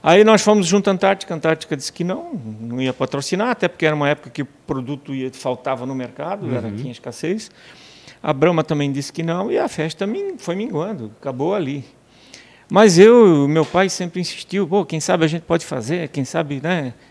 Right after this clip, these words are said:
Speaker 1: Tinha uma
Speaker 2: Gostou da
Speaker 1: paixão,
Speaker 2: ideia.
Speaker 1: tinha uma paixão pelo, pelo, pelo negócio. E aí nós fomos junto à Antártica, a nossa, a, o gerenciamento era feito pela Antártica de Joinville, que lá
Speaker 2: Uhum.
Speaker 1: tinha uma fábrica, lá ficava a diretoria que,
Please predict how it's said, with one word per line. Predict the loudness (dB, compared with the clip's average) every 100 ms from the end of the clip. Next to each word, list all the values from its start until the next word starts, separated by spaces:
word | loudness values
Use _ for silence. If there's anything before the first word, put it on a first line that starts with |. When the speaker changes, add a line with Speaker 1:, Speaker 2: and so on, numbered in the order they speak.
| _
Speaker 1:
Tinha | -4 -4
uma |
Speaker 2:
Gostou | 0 2
da | 2
Speaker 1:
paixão, | 2 2
Speaker 2:
ideia. | 0 -4
Speaker 1:
tinha | -2 0
uma | 2
paixão | 2 0 0 -4
pelo, | -2 -2 0 -2
pelo, | -2 -2 0 -2 -6 -16 -10
pelo | 0 2
negócio. | 2 0 -2 -2 -8 -18 -20 -20 -20 -20 -20 -20 _
E | 4 8 10
aí | 10 8
nós | 8 4
fomos | 2 0
junto | 0 0 2
à |
Antártica, | 2 2 2 0 -4 -2 -2 -4
a | -4 -2 0 -2 -2
nossa, | -2 -2 -2 -6 -4 -6 -10 -12
a, | -10 -8
o | -8
gerenciamento | -6 -6 -6 -6 -8 -8
era | -10
feito | -10 -12
pela | -8
Antártica | -6 -2 -2 -2 -6
de | -2
Joinville, | 0 0 0 -4 -6
que | -10 -6
lá |
Speaker 2:
Uhum. | -4
Speaker 1:
tinha | -4 -4
uma | -2
fábrica, | 2 2 2 -6 -12 -12 _ _ -6
lá | -6
ficava | 0 0 2
a |
diretoria | 0 -2 -2 0 0
que, | 0 -4 -4